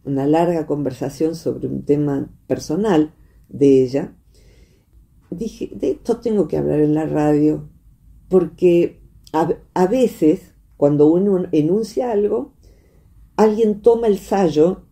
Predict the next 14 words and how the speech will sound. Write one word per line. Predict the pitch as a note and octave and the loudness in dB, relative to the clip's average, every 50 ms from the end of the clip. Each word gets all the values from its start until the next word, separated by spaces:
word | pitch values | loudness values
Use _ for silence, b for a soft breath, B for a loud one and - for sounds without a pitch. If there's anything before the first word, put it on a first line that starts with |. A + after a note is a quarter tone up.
| _ - - | _ -4 2
que | - F#3 | 4 4
no | E3+ F3+ G3 G3 | 6 4 4 4
debiera | G#3 G#3+ F3 F#3+ F#3+ F3 E3+ D#3+ E3 | 4 2 4 4 4 2 2 2 0
ponerse, | C#3 C3+ C3+ C3 C3 - - - - B2 | -2 -2 -2 -2 -4 -6 -6 -6 -6 -6
porque, | B2 D#3 D3 - F3 F3 | -4 -6 -8 -6 -6 -8
viste, | G3 - - F#3+ | -8 -8 -10 -8
está | - F#3+ | -4 -4
este | F#3 F3 - E3+ | -4 -2 0 0
dicho, | E3 D#3+ E3+ E3 - F3 | 2 2 0 0 0 -2
el | D3 D3 | 0 0
que, | - D3+ C#3+ - _ | 0 -4 -4 -4 _
el | - - - D3 | -2 -2 -2 0
que, | - D#3 D#3 D3+ D3+ | 2 2 2 2 2
eh, | - D3+ D3+ C#3 C#3+ C#3+ - - - | 2 2 2 2 0 -2 -6 -10 -12